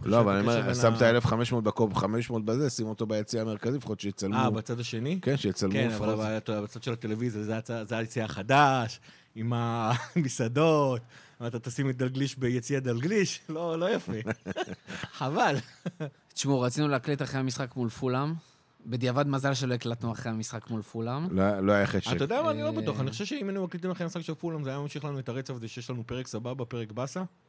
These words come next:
Speaker 3: לא, אתה מעדיף כזה או שאתה מעדיף פרק
Speaker 2: לא,
Speaker 3: סבבה,
Speaker 2: כי
Speaker 3: פרק סבבה?
Speaker 2: כי
Speaker 1: לא.
Speaker 2: דיברנו, דיברנו על ההבדל בין המ-, בין המאזן בית למאזן חוץ,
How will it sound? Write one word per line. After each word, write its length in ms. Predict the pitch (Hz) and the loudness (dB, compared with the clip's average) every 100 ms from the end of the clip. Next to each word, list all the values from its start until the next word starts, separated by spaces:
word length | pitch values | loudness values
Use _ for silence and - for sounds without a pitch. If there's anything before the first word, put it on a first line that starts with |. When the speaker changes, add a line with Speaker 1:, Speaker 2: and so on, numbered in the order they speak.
| _ _ - | _ _ -12
Speaker 3:
לא, 200 | 101 98 110 113 113 | -8 -4 -4 -6 -6
אתה 120 | 120 | -4
מעדיף 320 | 113 117 127 | -4 -4 -4
כזה 260 | 131 123 139 | -4 -2 -2
או 60 | |
שאתה 140 | 131 139 | -2 -4
מעדיף 300 | 120 120 123 | -2 -4 -4
פרק 280 | 131 127 123 | -4 -2 4
Speaker 2:
לא, 280 | 233 190 131 139 | 6 6 4 0
Speaker 3:
סבבה, 300 | 127 139 135 | -2 2 4
Speaker 2:
כי 60 | 127 | 4
Speaker 3:
פרק 180 | 139 131 | 0 0
סבבה? 460 | 143 131 139 143 - | 0 4 4 2 0
Speaker 2:
כי 80 | 98 | 0
Speaker 1:
לא. 100 | - | 6
Speaker 2:
דיברנו, 380 | 135 170 175 | 8 8 6
דיברנו 380 | - 123 139 160 | 4 4 6 6
על 80 | 156 | 6
ההבדל 220 | 143 143 | 6 4
בין 180 | 147 147 | 2 2
המ-, 160 | 143 139 | 2 2
בין 220 | 131 131 | 0 0
המאזן 1120 | 127 127 127 123 120 120 117 120 117 120 131 | 0 0 0 -2 -2 -2 -2 -2 -2 0 0
בית 160 | 139 135 | 0 0
למאזן 380 | 131 131 131 135 | 0 0 0 0
חוץ, 340 | - 147 - | 0 -2 -2